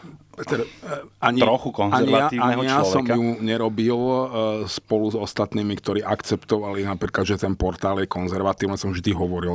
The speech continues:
Speaker 1: že nie, nie je, že toto nemá s konzervativizmom nič spoločné a že to nie je legitímne, čo robia.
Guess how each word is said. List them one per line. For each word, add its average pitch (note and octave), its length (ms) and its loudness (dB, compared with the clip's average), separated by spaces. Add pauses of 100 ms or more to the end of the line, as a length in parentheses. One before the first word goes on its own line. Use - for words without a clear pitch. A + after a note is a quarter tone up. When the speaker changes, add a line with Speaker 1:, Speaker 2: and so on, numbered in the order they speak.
Speaker 1:
že E2+ 160 -2
nie, G2 240 0
nie E2+ 480 -4
je, A2 240 0
že - 20 -6
toto - 220 -14
nemá F2 320 -6
s - 80 -8
konzervativizmom F2 800 -6
nič F2 240 -8
spoločné F2+ 480 -8
a - 0 -
že F2 160 -6
to F#2 80 -6
nie G2 240 -2
je F2+ 80 -2
legitímne, F2 560 -6
čo F#2 160 -4
robia. B2 320 -6